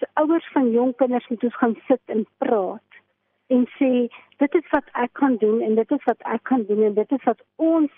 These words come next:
saam gaan doen om seker te maak ons kind het 'n veilige plekkie waar hy kan groot word en waar ons hom vergesel na die onbekende toe."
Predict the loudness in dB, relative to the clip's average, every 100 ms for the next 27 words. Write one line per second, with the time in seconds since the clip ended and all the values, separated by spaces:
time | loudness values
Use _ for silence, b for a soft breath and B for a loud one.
0 | _ 0 2 0 0 0 0 -2 -4 B
1 | B 0 0 0 -2 -2 -2 0 2 0
2 | -2 -4 -4 -2 0 0 -4 -18 B B
3 | B -2 0 -4 0 0 2 0 -2 -2
4 | -2 0 -4 0 0 2 0 -2 _ _
5 | _ -4 -4 -2 0 2 0 0 0 -2
6 | -6 -2 0 0 0 0 -4 -4 -4 -4
7 | -2 -6 -6 0 2 2 -2 -6 B B
8 | -2 0 0 0 0 0 -2 -2 0 0
9 | -2 _ -20